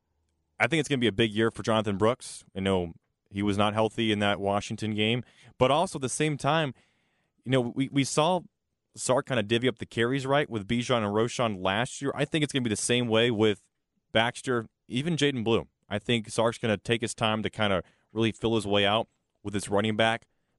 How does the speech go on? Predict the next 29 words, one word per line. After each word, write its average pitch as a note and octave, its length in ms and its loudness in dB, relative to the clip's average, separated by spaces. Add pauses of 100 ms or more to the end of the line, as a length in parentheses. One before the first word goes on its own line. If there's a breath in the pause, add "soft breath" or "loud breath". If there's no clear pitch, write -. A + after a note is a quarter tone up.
position. A#2+ 360 0
But B2 140 2
also, C#3+ 420 0 (680 soft breath)
that C#3+ 200 2
position B2+ 540 -2 (360)
has A2 100 -10
a G2 60 -4
lot A2 180 2
of G2 80 -4
depth A2 240 2
and A2+ 80 -8
a G#2 40 -4
lot G#2+ 140 -2
of G2 100 -8
talent. G2 340 -4
So G#2 80 -4
I A#2 60 -4
don't C3+ 100 -2
think C#3+ 120 -4
it's B2 100 -8
gonna A#2+ 160 -2
be A2 160 0
a G#2 80 4
one-man G#2+ 520 0
horse G#2 360 -2
type G#2 280 -4
of F2+ 280 -2 (200)
season G2+ 640 -2 (400)
for G2 260 0